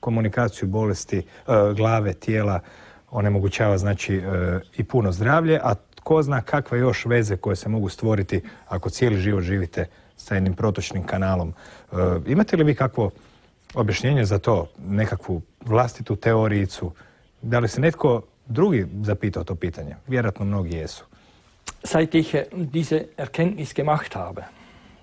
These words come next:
Speaker 2: dass in Realität der Atlas luxiert ausgerenkt ist <clears throat> und ich mein Buch geschrieben habe darüber, haben sich natürlich auch andere Menschen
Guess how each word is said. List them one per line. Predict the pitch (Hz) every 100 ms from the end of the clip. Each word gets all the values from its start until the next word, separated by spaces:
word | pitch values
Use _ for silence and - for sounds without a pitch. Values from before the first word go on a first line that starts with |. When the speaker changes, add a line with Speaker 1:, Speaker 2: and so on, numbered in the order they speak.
| - _ _ _
Speaker 2:
dass | 123 123 - - - -
in | 139
Realität | 123 135 127 117 151 107 - - _ _ - - - _
der | - -
Atlas | 151 - 120 - - 92 - - _ _ - - _
luxiert | 143 170 - 143 117 - -
ausgerenkt | 165 - 127 104 98 -
ist | 120 156 - - _ -
<clears throat> | 175 - 127 - - - - - - - - - - - _
und | 147
ich | 117
mein | 120 117 120
Buch | 185
geschrieben | - 180 160 160 127
habe | 120 131 123
darüber, | 123 120 127 120 - _ _ _ _ _ _ _ _ -
haben | - 110 131
sich | 151 143
natürlich | 127 - 120 131 123 - - - - _ _ _ _ _ _ -
auch | 123 -
andere | - 143 143 131
Menschen | 120 120 107 -